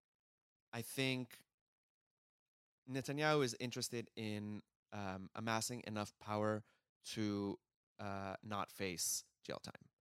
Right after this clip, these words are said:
This is his number one goal. He does not wanna face jail time. He is under indictment for a number of corruption sc-, a num-, number of corruption, uh, scandals,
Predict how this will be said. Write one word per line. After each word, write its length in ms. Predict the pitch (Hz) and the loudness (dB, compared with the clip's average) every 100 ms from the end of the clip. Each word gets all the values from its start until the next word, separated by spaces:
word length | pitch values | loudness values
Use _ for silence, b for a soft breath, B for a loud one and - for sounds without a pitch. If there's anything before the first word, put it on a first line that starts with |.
| _ _ | _ _
This 240 | 143 147 - | 0 2 2
is 140 | 113 | -2
his 140 | 110 | -2
number 260 | 107 104 101 | -2 -2 0
one 160 | 92 98 | -2 -4
goal. 320 | - - - _ | -6 -8 -10 _
He 100 | 151 | -4
does 160 | 151 147 | -2 2
not 200 | 139 120 | 4 4
wanna 140 | 123 | 2
face 220 | 113 110 - | 0 -6 -4
jail 240 | 120 113 | 0 0
time. 340 | 117 117 110 B B B | 0 -2 -2 B B B
He 180 | - 127 | -6 0
is 140 | 117 107 | 0 0
under 220 | 113 107 | -2 -4
indictment 440 | 104 107 98 101 | -2 -2 0 -4
for 120 | - | -6
a 40 | 95 | -4
number 240 | 107 113 | -2 0
of 120 | 113 - | 0 0
corruption 420 | 113 107 - 98 | 0 0 -2 -4
sc-, 180 | - - | -6 -6
a 60 | 107 | -4
num-, 260 | 107 107 - | -2 -2 -2
number 200 | 110 110 | -2 -2
of 100 | 104 | -2
corruption, 640 | - 110 104 - 104 101 101 b b b - | -2 0 0 -2 -4 -6 -10 b b b -2
uh, 220 | 101 98 | 0 0
scandals, 680 | - 117 113 110 107 107 | 2 4 6 6 4 2